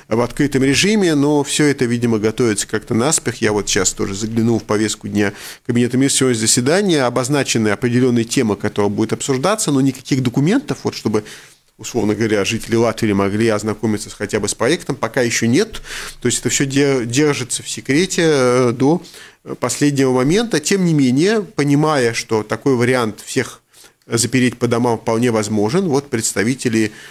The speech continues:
э, сфер недвижимости, те, которые, вот, как бизнес связан с, э, со сдачей в наём, э,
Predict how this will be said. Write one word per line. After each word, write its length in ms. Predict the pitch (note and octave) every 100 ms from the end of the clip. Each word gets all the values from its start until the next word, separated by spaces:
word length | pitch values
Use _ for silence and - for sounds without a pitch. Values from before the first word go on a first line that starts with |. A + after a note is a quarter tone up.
| - - _ _
э, 320 | G#2 G#2 G2+
сфер 340 | - - B2+
недвижимости, 720 | A2+ A2+ G#2+ A2 C#3+ F3 - E3+
те, 180 | D3+ C3+
которые, 500 | A#2 B2 A2+ G#2 G#2
вот, 280 | G#2 - -
как 160 | G#2
бизнес 520 | G#2 B2 A#2+ A#2 G#2+ -
связан 420 | A#2 A#2 F#2+ F#2+
с, 200 | - -
э, 220 | A2 G2+ G2+
со 300 | - - G2
сдачей 420 | A2+ A#2 - G#2
в 80 | G2
наём, 400 | G#2+ A2+ G2+ F#2 - - - _ _ A2
э, 540 | G#2+ G#2+ G#2 G2+ G2+